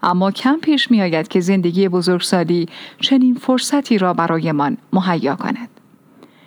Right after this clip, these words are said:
دشوارترین لحظه‌ها وقتهایی نبود که باید دربارهٔ خودم اعترافی می‌کردم،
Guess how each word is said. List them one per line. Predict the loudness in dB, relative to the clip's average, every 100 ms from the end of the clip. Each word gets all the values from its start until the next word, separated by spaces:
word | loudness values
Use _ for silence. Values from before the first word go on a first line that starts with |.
| _ _ _ _
دشوارترین | 0 0 2 0 2 0 2 2
لحظه‌ها | 0 0 0 2 0 2
وقتهایی | -2 0 0 2
نبود | 2 2 0 -2 -2
که | 0 2 2 0
باید | 0 0 0 0
دربارهٔ | 0 0 0 0 -2
خودم | -2 -2 0 0
اعترافی | -2 0 0 0 -2 -2
می‌کردم، | -2 -2 -4 -4 -6